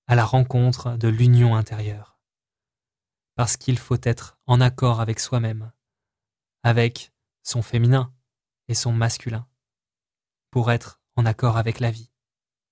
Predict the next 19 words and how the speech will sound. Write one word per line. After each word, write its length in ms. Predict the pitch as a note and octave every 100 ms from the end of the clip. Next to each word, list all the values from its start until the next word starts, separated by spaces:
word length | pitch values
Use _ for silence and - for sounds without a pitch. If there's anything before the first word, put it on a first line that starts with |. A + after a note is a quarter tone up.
| _ _ _ _ _ _ _ _ _ _ _ _ _ _ -
Et 80 |
voici 460 | A2 A2 A2+ - A2+
le 100 | A2
message 460 | A2 G#2+ - A2+ A2
de 80 |
la 100 | A2
cornaline. 580 | A#2 A#2 A#2 A2 A2+ A#2 _ _ _ _ _ _ _ _ _ -
Danser 500 | B2 D3+ - - C3
à 40 |
l'intérieur 540 | A#2+ A#2+ A#2+ A#2 A2+ A2+
de 80 |
soi, 340 | A2 - A2+ - _ _ _ _ _
au 100 | B2+
fond 280 | - - C#3+
de 100 | C3
soi-même, 520 | - B2+ G#2 G#2 A#2+ _ _ _ _ _ _ _ _ _ _ _ _ _ _ _ _
pour 220 | A#2+ A2+
être 240 | A#2 - A#2
vibrant 500 | G#2+ D#3 B2 G#2